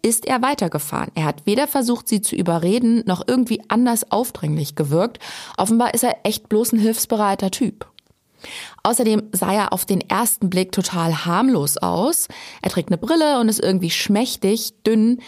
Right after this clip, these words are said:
Er kommt ihr nicht gefährlich vor und so ruft sie ihm hinterher, er solle warten. Sie will ihre Kollegen und die Kinder keinesfalls warten lassen. Also steigt sie bei ihm ein.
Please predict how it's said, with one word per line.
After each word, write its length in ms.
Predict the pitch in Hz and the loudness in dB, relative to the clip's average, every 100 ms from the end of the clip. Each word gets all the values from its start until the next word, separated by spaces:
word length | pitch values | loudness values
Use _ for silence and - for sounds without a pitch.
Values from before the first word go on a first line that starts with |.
| - - | -18 -10
Er 80 | 190 | -2
kommt 220 | 226 202 | 0 2
ihr 60 | 196 | 2
nicht 200 | 240 - | 2 0
gefährlich 560 | 254 - 202 220 214 | -2 0 0 2 0
vor 420 | - - 160 202 285 - - - | -4 -2 0 0 -2 -10 -20 -2
und 120 | 175 | 0
so 60 | 208 | 2
ruft 240 | 330 - | 2 0
sie 100 | 302 | 2
ihm 80 | 262 | 2
hinterher, 420 | 233 220 190 190 | 2 2 2 2
er 80 | 170 | 0
solle 260 | 165 160 165 | 0 0 -2
warten. 300 | - - - - _ _ | -4 -8 -18 -20 _ _
Sie 160 | - 160 | -6 0
will 100 | 208 | 2
ihre 180 | 208 180 | 2 0
Kollegen 640 | - 170 180 190 233 254 302 _ | -2 0 2 2 2 0 -2 _
und 180 | 175 160 | -2 -2
die 100 | 143 | -4
Kinder 460 | - 277 233 160 - | 0 2 2 0 -4
keinesfalls 720 | - - 202 196 - 196 190 | -4 0 2 2 0 -2 0
warten 340 | 180 185 - 156 | 0 0 -2 -6
lassen. 400 | - - - - _ _ _ _ | -4 -6 -6 -12 _ _ _ _
Also 220 | - 175 185 | -2 2 2
steigt 340 | - 180 175 | 2 0 0
sie 80 | 180 | 0
bei 120 | 165 | 0
ihm 140 | 151 | 0
ein. 200 | - - | -4 -8